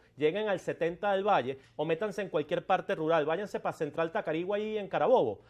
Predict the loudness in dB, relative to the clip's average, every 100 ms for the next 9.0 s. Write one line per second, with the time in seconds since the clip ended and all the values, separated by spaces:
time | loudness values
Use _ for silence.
0 | _ 0 0 0 -2 -2 0 2 0 0
1 | 0 0 0 -4 -4 -4 -4 -2 -2 -2
2 | 0 0 0 -4 -4 -2 0 0 0 -2
3 | -4 -2 -2 -2 -4 -10 _ _ _ -20
4 | _ -8 -4 -2 0 0 -2 -4 -4 -4
5 | -4 -6 -6 -6 -6 -6 -4 -4 -4 -4
6 | -4 -2 -2 -2 -2 -2 -4 -4 2 2
7 | 2 -2 -10 _ _ _ _ _ -2 2
8 | 4 2 0 -4 0 0 0 -2 -6